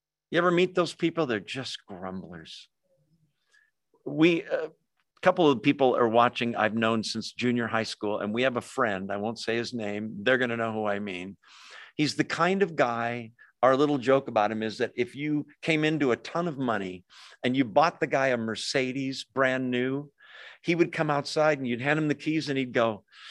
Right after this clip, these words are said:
"Oh, white, huh?" That's gonna show the dirt. Oh, leather interior. Huh. That's gonna be hard to take care of. He's the kind of guy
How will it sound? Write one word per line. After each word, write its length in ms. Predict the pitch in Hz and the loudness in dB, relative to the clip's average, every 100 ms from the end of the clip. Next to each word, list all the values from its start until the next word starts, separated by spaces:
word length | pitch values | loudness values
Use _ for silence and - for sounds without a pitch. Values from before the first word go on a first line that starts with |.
| - - - - - _ _ - | -18 -18 -18 -20 -20 _ _ 2
"Oh, 500 | 139 147 107 85 - - - - _ _ _ _ _ _ _ _ _ _ _ _ _ | 4 4 2 -2 -14 -20 -20 -20 _ _ _ _ _ _ _ _ _ _ _ _ _
white, 540 | 104 120 139 110 - - - | -4 2 2 2 -4 -16 -10
huh?" 200 | 107 120 - _ _ _ 156 151 _ _ 202 220 - _ _ _ _ _ _ _ _ | -10 -10 -14 _ _ _ -20 -20 _ _ -20 -20 -20 _ _ _ _ _ _ _ _
That's 220 | - 156 - | -2 -2 0
gonna 160 | 131 | -4
show 300 | 110 - 123 | -2 -4 -4
the 100 | 107 | -4
dirt. 340 | 95 113 113 - _ 139 | -4 -2 -2 -6 _ 4
Oh, 440 | 160 156 127 107 | 6 6 4 2
leather 460 | 107 127 151 156 117 | 2 4 4 0 -2
interior. 800 | 107 - 123 127 120 107 98 - - | -6 -10 -8 -4 -2 -2 -4 -10 -6
Huh. 240 | 147 127 95 _ _ _ _ - - - | -2 -2 -6 _ _ _ _ -20 -6 -2
That's 160 | 135 | 0
gonna 160 | 151 131 | 2 0
be 100 | 123 | 0
hard 220 | 120 113 | 0 0
to 60 | 110 | -2
take 260 | 113 104 | -8 -8
care 340 | - 117 110 104 | -8 -6 -6 -6
of. 160 | - _ _ _ _ _ _ _ - - _ _ _ _ _ | -12 _ _ _ _ _ _ _ -20 -20 _ _ _ _ _
He's 280 | 190 214 - | 0 2 0
the 80 | |
kind 220 | - 196 226 | 2 2 4
of 80 | |
guy 440 | 160 117 117 117 | 4 4 4 0